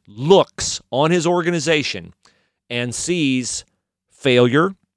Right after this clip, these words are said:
shortcomings, inability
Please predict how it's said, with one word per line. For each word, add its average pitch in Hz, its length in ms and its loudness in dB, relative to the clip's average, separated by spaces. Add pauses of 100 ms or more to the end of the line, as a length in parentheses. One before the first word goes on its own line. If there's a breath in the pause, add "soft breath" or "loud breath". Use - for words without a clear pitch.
(1040)
shortcomings, 156 1040 0 (1500)
inability 165 800 4